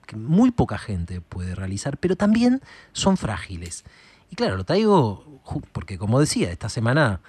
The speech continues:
tuvimos otro diecisiete de agosto, y, bueno, entre los homenajes a San Martín, yo me puse a pensar, me puse a preguntarme, ¿qué,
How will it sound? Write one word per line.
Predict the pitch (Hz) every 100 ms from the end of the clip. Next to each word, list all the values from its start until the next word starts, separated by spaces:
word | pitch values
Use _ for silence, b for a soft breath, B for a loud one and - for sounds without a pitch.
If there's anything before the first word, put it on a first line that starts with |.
| B B B _
tuvimos | 117 110 107
otro | 107 113 113
diecisiete | 104 143 - - 101 110 120 147 139
de | 190
agosto, | 185 151 - 180 202 B B B B _
y, | 113 107 107 104 101 98 92 - - -
bueno, | 151 123
entre | 104 104
los | 104 123
homenajes | 117 143 151 147
a | 135
San | 143 143
Martín, | 151 208 208
yo | - 160
me | - 135
puse | 143 214
a | 208
pensar, | 175 170 - 196 190 208 b b b _ -
me |
puse | 311 330 120
a |
preguntarme, | 127 156 185 101 92 95
¿qué, | -